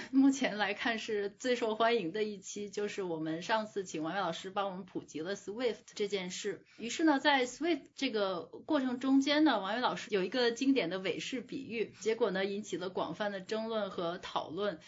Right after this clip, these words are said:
但我觉得其实也不能怪大家，大家有一些误解。众所周知，理科生讲笑话打比方都比较冷， <laughs> 大家有可能停顿几分钟，或者说几天才 get 到都是比较正常的，甚至很有可能 get 错。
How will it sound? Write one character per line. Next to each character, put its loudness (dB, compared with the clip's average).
但 0
我 0
觉 -2
得 4
其 -4
实 2
也 4
不 -4
能 -4
怪 4
大 4
家， 4
大 2
家 4
有 2
一 -2
些 -2
误 -4
解。 -8
众 4
所 2
周 2
知， -2
理 0
科 0
生 4
讲 -2
笑 4
话 2
打 0
比 -6
方 -6
都 -4
比 -10
较 0
冷， -2
<laughs> -20
大 2
家 6
有 6
可 -2
能 -4
停 0
顿 2
几 -6
分 -6
钟， -2
或 0
者 0
说 -2
几 -10
天 -2
才 -4
get -2
到 0
都 -6
是 -10
比 -16
较 -4
正 -6
常 -12
的， -12
甚 -2
至 -2
很 -2
有 0
可 -4
能 -4
get 2
错。 -4